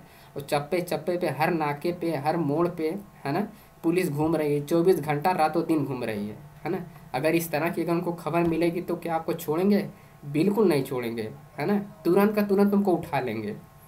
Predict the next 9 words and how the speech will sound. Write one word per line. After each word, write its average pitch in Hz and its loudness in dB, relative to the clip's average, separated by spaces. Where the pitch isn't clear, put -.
और 131 -4
तुम्हारी 151 -2
ऐसी 160 -2
तैसी 147 -2
कर 127 -2
देंगे। 113 -6
और 143 2
अगर 160 0
तुमको 180 0